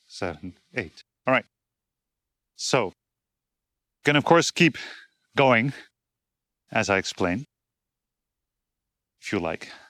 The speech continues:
One thing you might notice here is that you take eighty percent of your breath in the first four counts, right? So you take a big breath in,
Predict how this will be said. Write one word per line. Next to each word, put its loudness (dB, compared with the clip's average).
One 0
thing 4
you 4
might 2
notice 2
here -2
is 0
that 2
you 2
take 0
eighty 4
percent 0
of -2
your 0
breath -2
in -2
the 0
first -2
four 0
counts, -6
right? -4
So -4
you 0
take -2
a -2
big -2
breath 2
in, 2